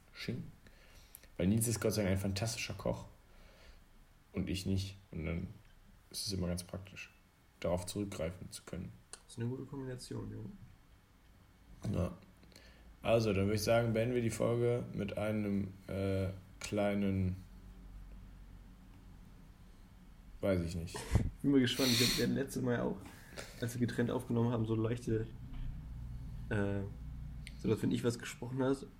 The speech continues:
Speaker 2: hab, das auch in, in deiner Aufnahme so kurz verzögert leise hinterherkam. Und da gab's irgendwie so einen Effekt in, äh, Audition,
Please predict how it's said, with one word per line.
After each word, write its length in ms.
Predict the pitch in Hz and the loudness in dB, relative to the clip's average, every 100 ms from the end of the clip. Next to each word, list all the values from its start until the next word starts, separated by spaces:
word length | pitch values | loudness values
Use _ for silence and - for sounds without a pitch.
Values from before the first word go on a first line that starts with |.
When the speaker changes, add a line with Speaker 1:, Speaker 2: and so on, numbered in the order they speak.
| - | -12
Speaker 2:
hab, 320 | - 127 - - | -4 -4 -4 -8
das 160 | - - | -4 -2
auch 160 | - | 0
in, 260 | 107 104 107 - - - - - - - | 2 2 0 -6 -14 -14 -16 -18 -18 -8
in 100 | 170 | -4
deiner 280 | 113 110 123 | 2 4 4
Aufnahme 420 | 123 117 117 110 104 | 4 4 4 4 2
so 160 | 104 | 0
kurz 340 | - - 131 - | 0 2 2 0
verzögert 640 | 117 - 127 120 117 - | -2 4 6 8 4 2
leise 300 | 113 113 113 | 2 4 2
hinterherkam. 720 | 110 113 117 113 101 104 117 - | 0 0 0 0 0 0 -4 -2
Und 80 | 110 | 0
da 80 | 98 | 0
gab's 200 | 113 - | 0 0
irgendwie 200 | 127 120 | -2 0
so 80 | |
einen 80 | 120 | -2
Effekt 400 | 123 - 131 - | -4 -4 -6 -4
in, 220 | 123 120 - - - - - - - - - - - - - - - - - - | 0 0 -2 -12 -20 -20 -20 -20 -20 -20 -18 -18 -18 -18 -18 -16 -16 -16 -16 -8
äh, 560 | - 85 123 117 113 107 | -4 0 0 -2 -2 -4
Audition, 600 | 117 113 120 - 120 120 | -4 0 0 2 2 2